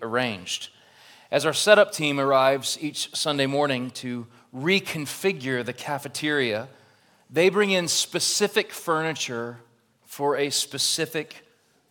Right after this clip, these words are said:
reason. An A V booth is, uh,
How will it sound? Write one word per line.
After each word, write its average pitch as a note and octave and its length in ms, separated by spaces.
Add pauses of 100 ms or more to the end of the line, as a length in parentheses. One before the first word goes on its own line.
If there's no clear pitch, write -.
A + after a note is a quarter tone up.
(180)
reason. A#2+ 380 (920)
An D3+ 220
A E3+ 160
V F3+ 180
booth C3 500
is, A#2+ 460 (400)
uh, G#2 280